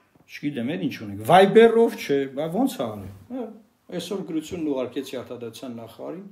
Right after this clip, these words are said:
բարձրագույն դատական խորհուրդ դիմելու, որ պատասխանատվության հարցը լուծվի։ Նաև, նաև, հիմնավոր կասկած ունեմ, որ վարչական դատանում ազդեցություն ա եղել, որ Լուսավոր Հայաստանին մանդատ չտրվի, և գիտեք ինչ վճիռ էին կայացրել։ Վճիռը հետևյալն էր, որ ինչ ուզում ա տեղի ունենա,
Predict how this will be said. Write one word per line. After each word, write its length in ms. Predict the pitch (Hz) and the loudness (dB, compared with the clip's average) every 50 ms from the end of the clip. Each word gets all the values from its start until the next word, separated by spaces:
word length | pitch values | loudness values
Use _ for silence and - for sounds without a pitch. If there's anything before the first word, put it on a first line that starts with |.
| _ _ _ _ _ _ _ _ _ _ _ _ _ _ _ _ _ _ _ _ _ _ _ - | _ _ _ _ _ _ _ _ _ _ _ _ _ _ _ _ _ _ _ _ _ _ _ -4
բարձրագույն 480 | 127 131 127 - 147 139 139 131 120 110 | -2 -2 -2 -2 -4 -4 -4 -4 -6 -4
դատական 400 | 110 107 107 113 110 - 110 101 | -4 -6 -6 -8 -10 -10 -14 -14
խորհուրդ 280 | - 120 113 110 104 104 | -12 -12 -12 -12 -14 -14
դիմելու, 340 | 101 120 117 127 147 - 226 | -10 -8 -8 -8 -8 -8 -10
որ 120 | 180 127 - | -10 -10 -8
պատասխանատվության 800 | 120 123 120 127 120 - - 127 123 120 123 123 - - 139 131 | -8 -8 -6 -8 -10 -10 -10 -12 -14 -14 -16 -18 -16 -14 -12 -10
հարցը 280 | 120 113 113 - - 127 | -10 -12 -12 -14 -16 -16
լուծվի։ 320 | 117 113 101 - - - - | -16 -16 -18 -20 -20 -14 -4
Նաև, 520 | 120 160 208 240 233 196 175 165 156 165 - | 2 4 6 6 6 6 2 0 -2 -2 -2
նաև, 380 | 147 139 135 127 117 117 107 - - - _ _ _ _ _ _ _ - | -2 -2 -2 -4 -6 -12 -16 -18 -20 -20 _ _ _ _ _ _ _ -4
հիմնավոր 440 | 170 190 202 202 214 226 226 262 240 - | -2 -2 2 2 2 2 2 0 -4 -4
կասկած 480 | - 190 165 - - - 123 113 - 107 | -4 -6 -6 -6 -8 -10 -12 -12 -12 -14
ունեմ, 260 | 104 95 92 92 98 101 _ _ _ _ _ _ _ _ _ _ _ _ - | -14 -16 -16 -16 -20 -20 _ _ _ _ _ _ _ _ _ _ _ _ -4
որ 120 | 143 151 143 | -2 2 4
վարչական 540 | 151 175 185 185 214 220 214 - 180 151 135 | 4 4 4 4 0 0 0 0 -2 0 0
դատանում 420 | 131 123 - 143 135 135 127 127 | 0 -2 -2 -4 -4 -4 -2 -2
ազդեցություն 500 | 123 123 123 127 123 - - - 131 117 | -2 -2 -4 -6 -6 -6 -8 -8 -8 -8
ա 60 | 110 110 | -6 -8
եղել, 300 | 107 98 104 101 98 98 98 _ _ _ _ _ _ - | -12 -12 -14 -14 -16 -18 -20 _ _ _ _ _ _ -16
որ 360 | - 117 113 110 110 110 - _ _ _ _ _ _ _ _ _ _ _ _ _ | -12 -8 -8 -8 -8 -10 -14 _ _ _ _ _ _ _ _ _ _ _ _ _
Լուսավոր 380 | - 120 - - 127 120 117 113 | -12 -8 -4 -2 -2 -2 -2 -2
Հայաստանին 640 | 117 113 110 110 110 - 123 113 113 113 107 101 101 101 - _ _ _ | -2 -4 -4 -6 -6 -8 -8 -6 -6 -6 -8 -8 -12 -14 -20 _ _ _
մանդատ 460 | - 120 113 107 104 104 101 - - | -12 -10 -8 -8 -8 -8 -10 -12 -16
չտրվի, 320 | - - - 160 214 254 269 | -14 -8 -6 -4 -2 0 -2
և 140 | 254 208 185 | -2 -2 -2
գիտեք 240 | 226 277 285 285 233 | -2 -4 -4 -4 -4
ինչ 100 | 196 147 | -4 -2
վճիռ 320 | 131 123 107 117 113 110 | -4 -4 -4 -6 -8 -8
էին 140 | 104 101 98 | -8 -10 -10
կայացրել։ 460 | 98 107 98 90 87 - - - 101 | -12 -12 -14 -14 -16 -18 -18 -14 -8
Վճիռը 340 | 127 139 135 247 247 220 202 | -8 -6 -4 -4 -2 -2 -2
հետևյալն 520 | 156 135 - - 131 120 110 95 87 87 90 | -2 -4 -4 -6 -10 -10 -10 -12 -14 -16 -16
էր, 60 | 98 113 | -12 -10
որ 140 | 127 117 123 | -10 -10 -6
ինչ 200 | - 202 254 247 220 | 0 2 2 4 2
ուզում 320 | - 190 151 151 139 131 | 0 -6 -2 -2 0 0
ա 40 | 127 120 | -2 -2
տեղի 240 | - 131 127 123 | -4 -6 -6 -6
ունենա, 320 | 113 113 110 107 107 104 | -8 -10 -12 -12 -14 -16